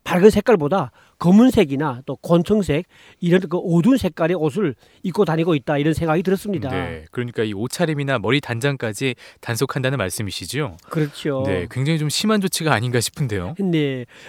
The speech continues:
Speaker 1: 북한에서 종종 한국에서 대학생들이 시위하는 현장을 기록 영화를 통해서 보여주곤 하였는데요. 그때 우리 남한 학생들의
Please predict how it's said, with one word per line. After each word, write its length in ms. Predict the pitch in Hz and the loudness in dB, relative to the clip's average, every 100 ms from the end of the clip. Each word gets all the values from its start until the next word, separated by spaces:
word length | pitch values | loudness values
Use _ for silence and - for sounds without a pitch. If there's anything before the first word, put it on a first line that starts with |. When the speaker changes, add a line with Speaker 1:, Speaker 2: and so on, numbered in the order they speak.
| - | -12
Speaker 1:
북한에서 400 | 151 - 202 185 | -8 0 4 4
종종 540 | 190 165 180 139 143 202 _ _ | 2 0 0 -2 -4 -6 _ _
한국에서 720 | - - 254 233 165 131 180 151 | -10 -2 -2 2 0 0 -4 -2
대학생들이 760 | 147 165 - 190 165 135 165 - _ _ | 0 0 2 -2 0 -2 -4 -4 _ _
시위하는 440 | - 214 214 208 | -6 4 8 8
현장을 600 | 165 214 196 143 202 160 117 _ _ _ | 4 0 0 2 0 0 -4 _ _ _
기록 240 | - 180 208 | 4 6 8
영화를 260 | 175 156 | 6 4
통해서 380 | 170 214 180 131 | 2 2 2 2
보여주곤 480 | 156 156 151 143 170 | 0 4 4 4 0
하였는데요. 720 | 165 220 233 135 131 165 120 - _ - _ | 2 4 4 2 0 0 -2 -8 _ -20 _
그때 520 | - 165 - 147 151 202 _ _ | -2 -2 2 2 2 -2 _ _
우리 220 | 170 170 180 | 2 4 4
남한 260 | 139 190 | 4 4
학생들의 680 | 185 - 254 180 143 185 | 4 0 0 0 2 0